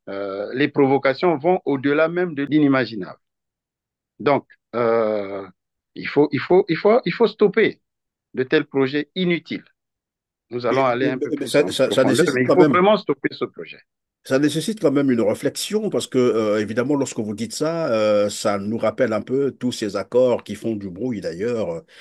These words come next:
Speaker 2: euh, qui font parler, les accords entre le Congo et le Rwanda, des accords qui portent sur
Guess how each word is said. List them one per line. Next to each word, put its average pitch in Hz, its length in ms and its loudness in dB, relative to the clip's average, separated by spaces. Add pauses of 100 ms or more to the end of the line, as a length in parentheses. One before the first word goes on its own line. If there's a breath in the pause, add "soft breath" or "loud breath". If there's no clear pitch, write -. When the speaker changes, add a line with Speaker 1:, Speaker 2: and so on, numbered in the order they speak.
(380 loud breath)
Speaker 2:
euh, 85 500 -6
qui 107 100 -10
font 101 160 -8
parler, 143 440 0
les 107 200 -4
accords 104 320 -2
entre 104 240 -6
le 101 100 -4
Congo 117 720 -4
et 107 260 -2
le 110 200 0
Rwanda, 107 440 -2
des 110 200 -6
accords 131 240 -4
qui 104 120 -8
portent 139 240 -4
sur 110 280 -6